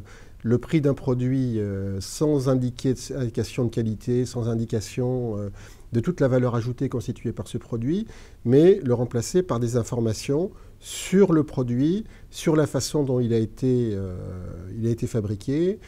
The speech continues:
sur, euh, la chaîne de valeur qui a été répartie, sur des considérations environnementales, sur des considérations sociales,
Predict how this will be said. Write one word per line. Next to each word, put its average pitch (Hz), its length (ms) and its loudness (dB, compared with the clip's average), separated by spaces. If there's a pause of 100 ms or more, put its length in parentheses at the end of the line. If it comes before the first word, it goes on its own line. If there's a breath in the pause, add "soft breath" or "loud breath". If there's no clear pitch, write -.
(240 loud breath)
sur, 165 580 2
euh, 123 80 6
la 123 100 4
chaîne 123 220 -2
de 120 80 2
valeur 117 320 0
qui - 140 -6
a 107 40 2
été 101 160 -6
répartie, 151 640 -4 (300 loud breath)
sur - 300 2
des 151 100 4
considérations 123 680 0
environnementales, 107 640 -2
sur 147 160 -2
des 117 80 0
considérations 113 680 -2
sociales, 151 600 -2